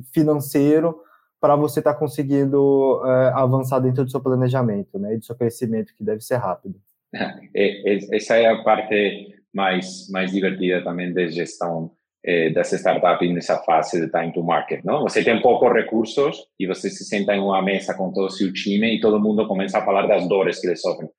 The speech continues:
Speaker 2: Não, não, vou dar um exe-, exemplo nosso. Agora nós temos uma lista de espera de empresas que querem abrir a estrutura em Cayman, Delaware, e aqui tem as pessoas que estão, porque ainda não temos codificado tudo, né? Então tem muito trabalho manual. Ah, que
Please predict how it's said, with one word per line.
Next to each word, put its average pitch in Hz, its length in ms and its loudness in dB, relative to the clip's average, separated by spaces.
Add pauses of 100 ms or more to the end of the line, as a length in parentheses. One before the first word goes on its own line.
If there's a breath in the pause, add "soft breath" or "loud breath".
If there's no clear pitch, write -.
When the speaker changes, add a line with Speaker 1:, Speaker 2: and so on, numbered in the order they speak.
(140)
Speaker 2:
Não, 120 160 0
não, 92 340 -2
vou 92 140 0
dar 107 140 4
um 110 160 4
exe-, 104 420 0
exemplo 98 380 -2
nosso. 87 260 0
Agora 92 220 2
nós 110 240 2
temos 120 420 2
uma 104 140 0
lista 101 260 2
de 101 80 0
espera 110 300 2
de 110 100 2
empresas - 400 0
que - 120 -14
querem 104 180 2
abrir 101 180 4
a 104 40 4
estrutura 104 640 -2 (500)
em 98 160 -2
Cayman, 107 400 4
Delaware, 117 460 4 (260)
e 98 60 0
aqui 113 300 -2
tem 117 200 -4
as 113 160 -6
pessoas 113 320 -4
que - 80 -10
estão, 113 460 -4 (140)
porque - 220 -4
ainda 101 280 0
não 156 140 -6
temos 107 720 -4 (160)
codificado 101 1000 0
tudo, 92 340 -2
né? 110 160 -4
Então 98 260 -2
tem 98 120 -2
muito 120 280 0
trabalho 110 320 4
manual. 101 320 0 (180)
Ah, - 480 2
que 175 140 2